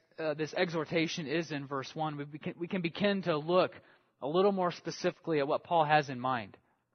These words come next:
about the way that we live. Before we look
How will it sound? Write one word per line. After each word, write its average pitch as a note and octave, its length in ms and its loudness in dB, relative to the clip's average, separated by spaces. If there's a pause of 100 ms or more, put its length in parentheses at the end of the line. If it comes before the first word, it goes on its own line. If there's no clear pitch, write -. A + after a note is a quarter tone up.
(240)
about C3+ 260 2
the C#3+ 60 -4
way C#3+ 200 2
that C3+ 120 -2
we C3 120 -4
live. A#2+ 300 -4 (2500)
Before G3 360 2
we G3 120 6
look E3 300 4